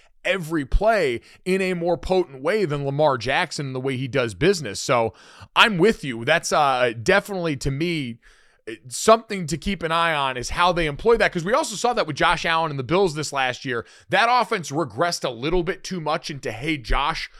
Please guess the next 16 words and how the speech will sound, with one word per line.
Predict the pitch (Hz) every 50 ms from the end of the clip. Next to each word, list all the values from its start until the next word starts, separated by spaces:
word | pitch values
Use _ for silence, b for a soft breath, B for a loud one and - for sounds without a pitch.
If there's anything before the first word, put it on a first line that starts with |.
| b b b 117
go | 110 160 160 165
do | 156 - 151 160 160 135
the | 117 107
thing." | - - - 156 165 190 220 254 277 B B B B B B -
And | 165 165
I | 156 151
think | - 214 214 175
it | 185 156
had | 170 170 160
a | 151
negative | 147 170 170 147 147 131 120
effect | 113 - - 180 143 - 151
overall | 139 123 117 123 131 131 113 104
on |
the | 87 80
product. | - 151 147 123 95 53 50 - _ -